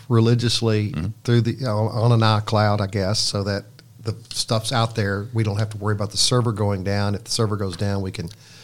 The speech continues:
Speaker 1: bring it back from the iCloud, correct?
Speaker 2: Well, we're not actually using iCloud, so that's an Apple product. Um, we're actually using something for you called a draz system.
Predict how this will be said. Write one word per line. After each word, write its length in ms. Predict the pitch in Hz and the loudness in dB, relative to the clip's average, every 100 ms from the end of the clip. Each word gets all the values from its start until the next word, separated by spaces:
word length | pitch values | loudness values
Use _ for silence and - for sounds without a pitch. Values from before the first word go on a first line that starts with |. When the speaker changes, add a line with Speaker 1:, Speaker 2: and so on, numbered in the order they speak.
| - - | -20 -2
Speaker 1:
bring 200 | 120 113 | 2 2
it 100 | 113 | 2
back 260 | 101 107 - | 0 -2 -2
from 140 | 107 | -2
the 80 | 101 | 0
iCloud, 560 | 98 95 - 78 - | -2 -4 -6 -8 -8
correct? 540 | - 95 110 131 - - | -8 -2 -2 -2 -8 0
Speaker 2:
Well, 300 | 104 107 110 | 6 8 8
we're 240 | 104 107 120 | 6 6 8
not 240 | 123 101 | 6 6
actually 320 | 110 - 104 | 4 4 4
using 300 | 95 104 95 | 4 4 2
iCloud, 560 | 101 104 - 80 82 85 | 2 2 2 0 0 0
so 140 | 95 | 2
that's 260 | 87 92 92 | 4 4 2
an 140 | 87 - | 2 2
Apple 480 | 87 - 90 87 | -2 0 0 0
product. 520 | 85 - 80 73 78 - - | -2 0 2 0 -4 -8 -10
Um, 460 | 80 82 80 78 76 | -4 0 0 0 -2
we're 460 | 82 92 104 104 | 2 4 4 4
actually 320 | - 101 - 87 | 2 -2 0 2
using 340 | 92 85 85 | 2 0 0
something 420 | - 87 90 82 | 0 -2 0 -2
for 160 | 80 80 | -2 -2
you 280 | 76 82 80 | -2 -2 -2
called 400 | 82 80 73 - | 0 0 0 -4
a 80 | |
draz 500 | 76 82 80 73 73 | -6 -2 0 0 0
system. 580 | 78 - 69 - 69 60 | -2 -2 -4 -4 -6 -8